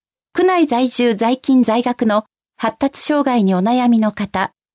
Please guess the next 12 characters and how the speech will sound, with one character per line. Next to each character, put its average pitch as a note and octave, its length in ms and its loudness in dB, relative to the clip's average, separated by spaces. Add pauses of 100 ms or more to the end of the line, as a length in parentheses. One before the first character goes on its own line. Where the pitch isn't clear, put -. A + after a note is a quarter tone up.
(140)
ご F#3 100 -2
家 B3 120 -2
族、 - 500 -4
支 - 280 -2
援 B3+ 160 0
者 - 360 -4
ほ - 160 -6
か。 E3+ 280 -8 (800)
申 C4+ 160 2
し D4 100 -6
込 C#4 160 -2
み、 B3 240 0